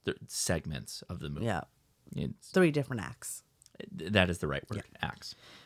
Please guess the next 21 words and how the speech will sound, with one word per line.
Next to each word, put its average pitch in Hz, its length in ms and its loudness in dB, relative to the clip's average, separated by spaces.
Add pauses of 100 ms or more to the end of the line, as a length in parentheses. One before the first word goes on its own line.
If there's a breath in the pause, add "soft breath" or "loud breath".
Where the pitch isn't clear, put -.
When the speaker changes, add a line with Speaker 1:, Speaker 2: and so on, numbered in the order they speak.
(640 soft breath)
Speaker 2:
Well, 180 380 12
Greg 233 300 10
says, 135 400 6
My 220 140 12
question 277 320 6
for 220 160 4
you, 208 220 8
Josh, 131 400 4
what 190 300 8
is 415 180 4
with 175 220 6
this 175 180 4
Ham 143 320 4
Shack 175 320 2
hotline 127 580 2
thing? - 340 -2 (480 loud breath)
I 196 100 10
don't 240 220 12
see 262 220 6
how 196 280 6
it 175 240 6